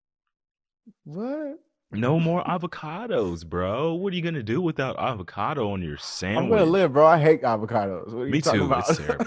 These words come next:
Speaker 1: <laughs>
Speaker 2: I
Speaker 1: I don't
Speaker 2: hate it.
Speaker 1: I don't
Speaker 2: It's,
Speaker 1: care about this
Speaker 2: bro.
Speaker 1: news. <laughs>
Speaker 2: First of all,
Speaker 1: Take
Speaker 2: it
Speaker 1: them
Speaker 2: looks
Speaker 1: all
Speaker 2: like
Speaker 1: away.
Speaker 2: throw
Speaker 1: It tastes
Speaker 2: up.
Speaker 1: like dirt. <laughs>
Speaker 2: It looks like throw up. It's the consistency of throw up. Like,
Speaker 1: It, it,
Speaker 2: already
Speaker 1: it looks
Speaker 2: chewed
Speaker 1: like throw
Speaker 2: food.
Speaker 1: up. It, it, it, it's consistency like throw up. It tastes like dirt. Throw it out.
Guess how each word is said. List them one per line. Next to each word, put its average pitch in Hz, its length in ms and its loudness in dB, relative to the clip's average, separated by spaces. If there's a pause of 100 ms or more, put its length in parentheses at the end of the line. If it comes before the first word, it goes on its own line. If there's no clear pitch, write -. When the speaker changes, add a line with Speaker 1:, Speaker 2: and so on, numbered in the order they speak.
(120)
Speaker 1:
<laughs> - 60 -2 (680)
Speaker 2:
I - 0 -
Speaker 1:
I 113 160 4
don't 85 100 0
Speaker 2:
hate 87 140 0
it. 62 200 -12
Speaker 1:
I 82 120 -8
don't 170 120 8
Speaker 2:
It's, 220 100 4
Speaker 1:
care 196 100 10
about 151 180 10
this 156 180 4
Speaker 2:
bro. 165 140 4
Speaker 1:
news. 220 160 8 (260)
<laughs> - 240 -2
Speaker 2:
First 143 260 4
of 107 120 -4
all, 92 140 4
Speaker 1:
Take 254 100 8
Speaker 2:
it - 140 2
Speaker 1:
them 294 120 8
Speaker 2:
looks 262 120 6
Speaker 1:
all 302 140 12
Speaker 2:
like 247 80 10
Speaker 1:
away. 160 180 10
Speaker 2:
throw 98 120 6
Speaker 1:
It 156 80 2
tastes 233 200 6
Speaker 2:
up. 240 60 6
Speaker 1:
like 180 100 2
dirt. 185 320 8 (180)
<laughs> - 160 2
Speaker 2:
It - 240 0
looks 156 360 4
like 92 280 0
throw 76 280 -6
up. - 200 -8 (520)
It's 123 200 4
the 131 140 0
consistency 120 800 -6
of 71 100 -12
throw 76 280 -8
up. - 100 -12
Like, 69 140 -8
Speaker 1:
It, 160 120 0
it, - 20 6
Speaker 2:
already 180 440 6
Speaker 1:
it 165 60 4
looks 202 260 6
Speaker 2:
chewed 220 80 2
Speaker 1:
like 196 180 10
throw 202 260 8
Speaker 2:
food. 202 60 10
Speaker 1:
up. 196 380 8
It, 143 80 4
it, 135 300 6 (320)
it, 110 60 -6
it's 135 220 -2
consistency 196 580 -2
like 180 220 4
throw 180 300 10
up. 170 120 0
It - 120 -2
tastes 190 220 -2
like 180 180 2
dirt. 160 320 8 (260)
Throw 294 160 12
it 240 60 8
out. 226 280 8